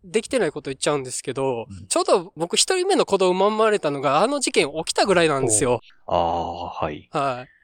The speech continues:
Speaker 1: い。で、あの、あー、なんかうちの子供の命の価値っていうのも、誰かよく知らんやつが、なんかよくわからない理屈で勝手に測って、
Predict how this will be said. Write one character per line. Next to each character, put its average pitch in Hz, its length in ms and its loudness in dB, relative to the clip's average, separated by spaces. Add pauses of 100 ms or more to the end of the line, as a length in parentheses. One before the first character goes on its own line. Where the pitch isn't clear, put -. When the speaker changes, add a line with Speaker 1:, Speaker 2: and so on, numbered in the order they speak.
(300)
Speaker 1:
い。 - 20 -20
で、 147 420 -6
あ 160 140 -6
の、 160 520 -10 (480)
あ 190 320 6
ー、 - 40 2
な 220 100 4
ん 269 40 -6
か 151 180 2
う - 100 -2
ち - 140 2
の 370 100 4
子 359 140 6
供 320 680 6 (240)
の 269 320 6
命 262 360 0
の 135 100 -4
価 190 140 4
値 - 140 -6
っ - 40 -20
て 151 80 -8
い 139 80 -4
う 143 40 -6
の 135 120 -6
も、 147 460 2 (240)
誰 214 220 4
か 208 100 4
よ 226 120 6
く 254 120 0
知 - 140 4
ら 165 120 4
ん 170 60 2
や 214 120 6
つ - 140 -2
が、 160 420 4 (220)
な 190 160 0
ん - 40 2
か 233 100 4
よ 208 120 6
く 240 80 4
わ 208 80 8
か 220 100 4
ら 226 100 8
な 254 120 4
い 180 60 4
理 151 100 -4
屈 - 180 -4
で 156 60 2
勝 240 200 4
手 294 140 2
に 269 60 0
測 226 320 4
っ - 40 -8
て、 135 380 -4